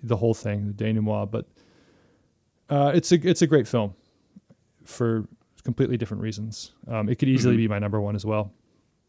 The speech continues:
Speaker 1: <clears throat> Um, then there's Pom Poko, which is a playful film.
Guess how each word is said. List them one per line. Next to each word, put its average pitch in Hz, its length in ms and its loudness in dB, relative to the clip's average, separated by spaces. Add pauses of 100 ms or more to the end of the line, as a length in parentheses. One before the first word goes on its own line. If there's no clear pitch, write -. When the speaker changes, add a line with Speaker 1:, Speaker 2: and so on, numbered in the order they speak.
(680)
Speaker 1:
<clears throat> 165 300 6
Um, 151 480 2 (300)
then 160 140 2
there's 156 360 0 (920)
Pom 139 200 2
Poko, 175 500 4
which 135 500 0
is 123 160 0
a 117 60 0
playful 143 480 0
film. 180 420 -2